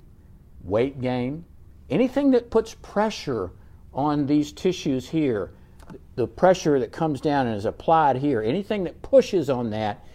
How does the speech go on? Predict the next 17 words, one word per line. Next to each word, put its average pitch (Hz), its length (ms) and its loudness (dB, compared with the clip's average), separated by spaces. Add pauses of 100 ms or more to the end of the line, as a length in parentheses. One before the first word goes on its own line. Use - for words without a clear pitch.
(160)
is 135 120 -6
gonna 143 200 -2
weaken 131 440 -2
those 120 240 -2
muscles. 120 600 -6 (380)
Or 147 120 2
what 156 160 4
happens 156 720 -4
when, 135 400 -2
for 135 220 -2
example, 127 480 -2
you 120 180 -2
cough 127 580 -2
or 104 120 -4
you 113 160 -4
sneeze, 131 680 -2 (420)
this - 420 0